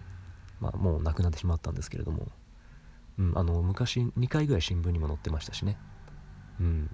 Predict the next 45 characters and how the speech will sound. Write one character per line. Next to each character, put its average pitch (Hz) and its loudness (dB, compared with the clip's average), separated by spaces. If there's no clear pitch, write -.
僕 80 0
の 80 4
祖 - -4
父 82 -4
は。 80 -2
な 95 2
ん - 0
か 80 -2
あ 73 0
の、 73 -2
泥 120 6
棒 117 2
を - -6
素 - 0
手 87 2
で - -
捕 - -4
ま 78 2
え 73 -2
た 76 -4
っ - -6
て - -10
い - -20
う。 - -14
<laughs> - -2
な - 0
ん - -2
か 90 0
ね、 117 2
ち - -2
っ - -6
ち - 0
ゃ - 6
い 131 4
地 131 4
方 131 6
の 87 4
新 90 2
聞 87 2
な 87 2
ん 82 2
で 78 -2
す - -10
け 80 2
ど、 - -6